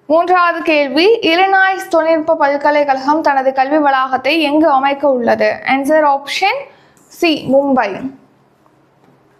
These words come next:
நான்காவது கேள்வி, இருநூத்தி அறுபத்தி ஏழாவது போப்பாக தேர்ந்தெடுக்கப்பட்டவர் யார்?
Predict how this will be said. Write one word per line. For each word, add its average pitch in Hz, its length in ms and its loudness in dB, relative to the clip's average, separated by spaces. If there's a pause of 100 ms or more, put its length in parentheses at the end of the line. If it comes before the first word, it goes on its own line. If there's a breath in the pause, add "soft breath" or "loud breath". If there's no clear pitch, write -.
நான்காவது 339 600 0
கேள்வி, 311 640 2
இருநூத்தி 349 360 0
அறுபத்தி 320 420 0
ஏழாவது 311 440 2
போப்பாக 285 540 0
தேர்ந்தெடுக்கப்பட்டவர் 285 960 0
யார்? 220 260 2